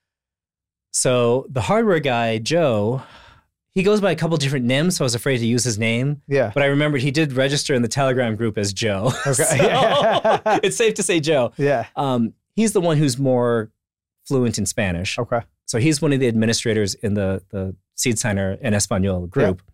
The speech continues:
Speaker 2: Yeah.
Speaker 1: Um, but I'm also using it as a way to, like, keep practicing my Spanish. So now I'm reading, you know, more and
Speaker 2: Best
Speaker 1: more
Speaker 2: way to learn.
Speaker 1: Spanish.
Speaker 2: Yeah.
Speaker 1: Right. And,
Speaker 2: Great way
Speaker 1: and
Speaker 2: to
Speaker 1: just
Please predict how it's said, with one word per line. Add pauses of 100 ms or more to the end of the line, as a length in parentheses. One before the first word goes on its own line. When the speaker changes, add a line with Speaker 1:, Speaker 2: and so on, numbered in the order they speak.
(720)
Speaker 2:
Yeah.
Speaker 1:
Um, (300)
but
I'm
also
using
it
as
a
way
to,
like,
keep
practicing
my
Spanish.
So
now
I'm
reading, (640)
you
know,
more
and
Speaker 2:
Best
Speaker 1:
more
Speaker 2:
way
to
learn.
Speaker 1:
Spanish.
Speaker 2:
Yeah.
Speaker 1:
Right. (120)
And,
Speaker 2:
Great
way
Speaker 1:
and
Speaker 2:
to
Speaker 1:
just